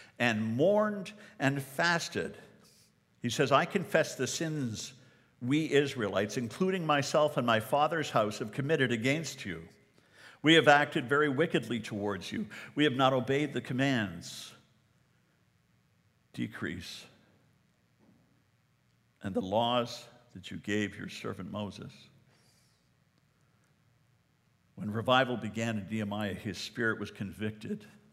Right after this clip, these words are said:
He was convicted of the sin in his heart.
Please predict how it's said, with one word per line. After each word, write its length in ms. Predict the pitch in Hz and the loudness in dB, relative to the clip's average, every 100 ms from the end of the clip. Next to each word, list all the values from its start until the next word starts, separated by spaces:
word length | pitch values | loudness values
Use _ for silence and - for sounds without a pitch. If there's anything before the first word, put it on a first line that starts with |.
| _ _ _ _ _ _ _ _ _ _ _ _ _ _ _ | _ _ _ _ _ _ _ _ _ _ _ _ _ _ _
He 120 | 139 | 0
was 100 | 135 | 0
convicted 560 | - 127 123 139 139 110 | -2 2 4 4 0 -2
of 140 | 90 | -4
the 80 | 101 | -8
sin 280 | - 143 123 | 0 2 2
in 120 | 113 | -2
his 160 | 95 | -4
heart. 440 | - - 131 110 | -6 0 2 2